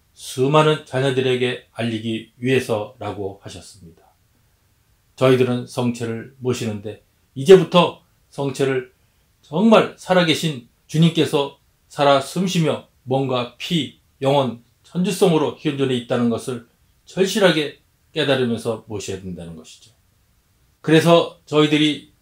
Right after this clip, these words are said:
성체를 모시기 위해서는 성체의 신심을 바르게 알고 정확히 알고 또 그 성체를 저희 안에 모시기 위해서는 고해성사를 통해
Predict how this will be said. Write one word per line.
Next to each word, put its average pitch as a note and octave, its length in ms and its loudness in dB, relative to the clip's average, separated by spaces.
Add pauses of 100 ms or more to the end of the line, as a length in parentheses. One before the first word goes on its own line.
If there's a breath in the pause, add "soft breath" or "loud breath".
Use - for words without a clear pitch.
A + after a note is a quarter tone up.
(120)
성체를 C#3 760 -2
모시기 B2 340 -4
위해서는 A#2 460 -4 (340)
성체의 D#3 480 2
신심을 F#3 720 0 (180)
바르게 F3+ 360 2
알고 G#2 440 -4 (480)
정확히 E3+ 420 4
알고 F#2+ 440 -2 (480)
또 D#3 300 4
그 F#3+ 300 8
성체를 E3 800 0
저희 C#3+ 240 2
안에 C#3 280 2
모시기 C3+ 560 -2
위해서는 B2 520 -2 (280)
고해성사를 F#3 800 2
통해 D#3+ 400 -2